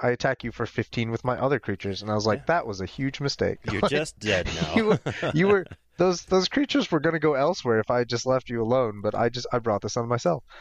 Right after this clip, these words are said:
Speaker 1: Like, there are, so, I mean, that, that's how Mono Red deals with Oubliette, and it worked.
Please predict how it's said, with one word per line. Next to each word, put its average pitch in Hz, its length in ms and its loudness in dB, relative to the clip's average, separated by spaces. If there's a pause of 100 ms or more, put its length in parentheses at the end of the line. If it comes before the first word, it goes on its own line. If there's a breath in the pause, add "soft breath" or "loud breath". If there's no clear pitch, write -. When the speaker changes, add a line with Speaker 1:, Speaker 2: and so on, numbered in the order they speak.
(180 loud breath)
Speaker 1:
Like, 127 240 0 (480 loud breath)
there 147 240 4
are, 147 280 2
so, - 240 -4
I 143 80 0
mean, 131 100 -4
that, 127 160 2 (140)
that's 95 180 -2
how 101 120 -2
Mono 98 260 0
Red 104 240 2
deals 107 220 0
with 107 100 -10
Oubliette, 113 500 2
and 123 140 0
it 160 60 -2
worked. 208 320 -4